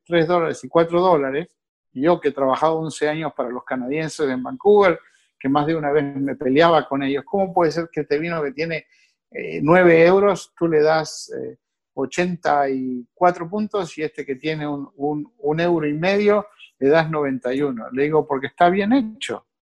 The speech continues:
y tiene los cinco componentes que puede tener un vino". Cuando un vino no tiene armonía, puede estar flavi, ¿no? Que quiere decir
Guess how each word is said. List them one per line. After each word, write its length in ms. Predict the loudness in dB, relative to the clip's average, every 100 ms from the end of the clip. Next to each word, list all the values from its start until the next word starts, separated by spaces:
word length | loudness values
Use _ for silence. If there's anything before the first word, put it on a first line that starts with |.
| _ _ _
y 120 | -4
tiene 260 | 0 0 4
los 200 | 2 4
cinco 300 | 2 2 2
componentes 560 | 2 0 2 0 0 -2
que 220 | -10 -10 _
puede 180 | 2 2
tener 280 | 2 -2 -2
un 100 | 2
vino". 280 | 2 2 -2 -10 -18
Cuando 240 | -2 2 6
un 60 |
vino 220 | 6 6 2
no 120 | 0
tiene 240 | -2 0
armonía, 640 | 0 -2 -4 -4 -4 -4 -6 _ -2
puede 180 | 2 2
estar 260 | 0 -4 -4
flavi, 680 | -2 4 4 4 -2 -12
¿no? 220 | -10 -10 -10
Que 140 | -10
quiere 180 | -10 -10
decir 280 | -8 -10